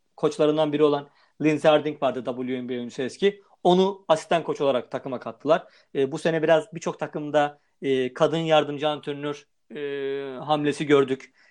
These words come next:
Cleveland'da var, Boston Celtics'te var. E, şu an ilk aklıma gelenler. Biraz daha çünkü geçtiğimiz yıl Adam Silver, yani kadın istihdamı ile ilgili N B A'de takımları zaten hani teşvik edici açıklamalar yapmıştı.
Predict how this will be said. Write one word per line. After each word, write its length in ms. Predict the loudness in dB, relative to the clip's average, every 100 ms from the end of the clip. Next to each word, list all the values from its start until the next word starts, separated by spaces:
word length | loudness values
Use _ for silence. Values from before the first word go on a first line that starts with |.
| _ -2
Cleveland'da 600 | 2 4 2 -2 2 4
var, 220 | 4 2 -4
Boston 460 | -10 -2 0 0 -6
Celtics'te 460 | -4 -4 -6 -4 0
var. 360 | 0 -2 -10
E, 840 | -8 -6 -6 -6 -6 -6 -8 -10 -6
şu 160 | 0
an 140 | 0 0
ilk 160 | -2
aklıma 320 | -2 -2 -2
gelenler. 400 | 0 0 0 -4 -6 _ _ _ 4
Biraz 280 | 4 4
daha 160 | 0 -4
çünkü 420 | -6 -10 -10 -10 -12 -2
geçtiğimiz 540 | -2 0 -2 -2 -2
yıl 200 | -4 -4 _ _ _ _ _ _ -6
Adam 380 | -4 -2 -4 -6 -16
Silver, 520 | -4 -2 0 -2 -6 _ _ -14
yani 160 | -12 -4
kadın 260 | 2 2
istihdamı 520 | 2 -2 0 2 4
ile 160 | 6 6
ilgili 360 | 4 0 0 0
N 20 |
B 140 | 0
A'de 300 | 2 0 0 _ _
takımları 420 | -8 -2 0 2 4
zaten 280 | 4 2
hani 300 | -2 -4 -6 -6
teşvik 320 | -6 -4 -6
edici 180 | -4 -2
açıklamalar 500 | -4 -4 0 2 2
yapmıştı. 540 | 0 -8 -12 -8 -8